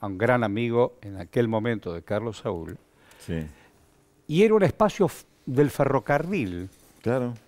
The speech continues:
Speaker 1: que estaba en la calle Florida.
Speaker 2: La calle Florida.
Speaker 1: Él denuncia esto en el Parlamento, sale del Parlamento, va a un estacionamiento y le agujerean todas sus piernas.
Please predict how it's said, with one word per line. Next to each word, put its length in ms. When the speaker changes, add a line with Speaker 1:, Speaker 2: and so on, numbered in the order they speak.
Speaker 1:
que 80
estaba 300
en 80
la 80
calle 260
Florida. 440
Speaker 2:
La 40
calle 240
Florida. 240
Speaker 1:
Él 300
denuncia 880
esto 320
en 60
el 100
Parlamento, 800
sale 380
del 100
Parlamento, 840
va 420
a 80
un 140
estacionamiento 1000
y 80
le 60
agujerean 420
todas 240
sus 120
piernas. 600